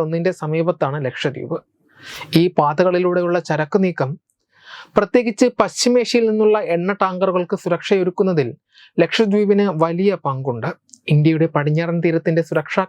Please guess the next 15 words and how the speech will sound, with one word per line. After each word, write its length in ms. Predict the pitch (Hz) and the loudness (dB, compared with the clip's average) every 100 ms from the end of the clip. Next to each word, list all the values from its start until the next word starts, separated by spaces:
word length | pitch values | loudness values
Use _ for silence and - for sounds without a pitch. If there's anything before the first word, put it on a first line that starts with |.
| - | 0
കവചമായി 560 | 143 160 196 196 160 175 | -2 0 2 2 0 -4
ലക്ഷദ്വീപ് 420 | 151 - 160 160 156 | -4 -4 -2 -2 -2
പ്രവർത്തിക്കുന്നു. 560 | 131 127 131 131 143 185 _ _ - - - - - - - | -4 -4 -6 -8 -4 -6 _ _ -20 -18 -18 -16 -14 -14 0
ദ്വീപുകളിൽ 500 | 151 147 175 175 165 226 - - - - | 0 2 2 2 -2 -6 -8 -14 -2 2
നാവികസേനയുടെയും 1000 | 185 202 220 247 233 220 214 208 202 208 170 | 4 2 0 -2 0 2 2 2 2 0 0
വ്യോമസേനയുടെയും 840 | 160 170 185 196 208 196 190 196 185 - 165 | 0 -2 -2 0 0 0 0 -2 -4 -6 -2
താവളങ്ങൾ 380 | 160 170 185 180 | 0 0 -2 -2
സ്ഥാപിക്കുന്നത് 560 | 185 165 170 190 190 180 | 0 0 0 -2 0 0
വഴി 200 | 165 135 196 - | 0 -2 -6 -4
ഇന്ത്യക്ക് 340 | 156 165 156 170 208 165 | 0 0 0 -2 0 -2
അറബിക്കടലിൽ 540 | 156 165 185 170 180 180 | -2 0 0 2 0 0
കൂടുതൽ 340 | 170 165 180 180 | 0 2 2 -2
സ്വാധീനം 520 | - 156 170 190 175 170 151 | -2 0 0 0 -2 -2 -4
ഉറപ്പിക്കാൻ 440 | 143 170 151 151 139 | -2 -4 -2 -2 -2
കഴിയും. 240 | 113 170 | -2 -4